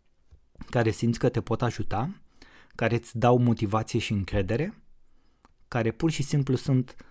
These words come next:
te, te, cum să, sunt pozitive la modul în care te susțin pe calea ta. Și atâta tot. Nu vreau să facem altă filozofie despre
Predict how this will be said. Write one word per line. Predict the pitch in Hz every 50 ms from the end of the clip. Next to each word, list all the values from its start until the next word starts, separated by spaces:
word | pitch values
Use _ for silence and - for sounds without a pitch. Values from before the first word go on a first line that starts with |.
| - - -
te, | - - 120 135 - _ - 139 - -
te, | _ 123 117 117 110 110 110 107 107 - _ - _ _ _ _ -
cum | _ 117 110
să, | - 120 117 123
sunt | - - - 127 123 113 -
pozitive | - - - 127 120 104 104 101 - - 156 160 160 175
la | 160 143 131
modul | 139 139 147 156 160 156 139
în | 139 135 135
care | 131 135 131 131 131 135 135 - _ - _
te | - 135
susțin | - - - 131 113 - - - - - - 196 190 139 127 143 160 - - - - - - - -
pe | - 135
calea | 135 135 - 143 143 147 147 135
ta. | 139 - 80 - - - _ - _ _ _ _ _ _ _ _ _ _ _ _ - _
Și | - - -
atâta | 151 139 - 202 202 185 175
tot. | - - 104 - - - - - - - - - - - - -
Nu | - 131 147
vreau | 151 165 165 160
să | 156 - 143
facem | 131 - 131 127 - 131 113 117 -
altă | - 135 139 147 - 147
filozofie | 135 - 127 123 113 120 117 - 127 117
despre | 113 113 104 - - - 104 101 98 101 -